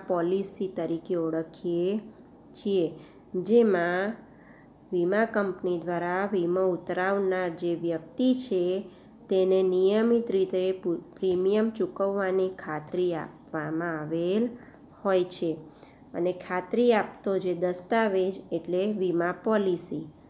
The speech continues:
આ પોલિસી એ એક પ્રકારનું નાણાકીય સાધન છે એમ કહેવાય. અગાઉના લેક્ચરમાં તમને જ્યારે નાણાકીય સાધનો વિશે સમજૂતી આપી હતી, એ નાણાકીય સાધનોમાં જે અલગ અલગ સાધનો કીધા, તેમાં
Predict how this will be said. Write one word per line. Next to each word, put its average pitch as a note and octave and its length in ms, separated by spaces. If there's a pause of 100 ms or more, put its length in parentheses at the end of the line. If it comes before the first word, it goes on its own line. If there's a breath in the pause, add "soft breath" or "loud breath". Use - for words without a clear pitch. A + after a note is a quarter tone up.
(340 loud breath)
આ G3+ 140
પોલિસી G#3 920
એ F#3+ 240
એક G3+ 320
પ્રકારનું F3+ 680
નાણાકીય F3+ 760
સાધન F3+ 640
છે F3+ 220
એમ D#3+ 280
કહેવાય. F#3+ 540 (760 loud breath)
અગાઉના G3 960
લેક્ચરમાં G3 580
તમને F#3+ 280
જ્યારે F#3+ 280
નાણાકીય F3+ 640
સાધનો F#3+ 540
વિશે G3 260
સમજૂતી G3 600
આપી G3 280
હતી, F#3 240 (440 loud breath)
એ G3 60
નાણાકીય G3+ 600
સાધનોમાં G3 1040 (680 loud breath)
જે G3+ 120
અલગ F#3+ 300
અલગ G#3+ 200
સાધનો F#3+ 480
કીધા, G#3 400
તેમાં F#3 380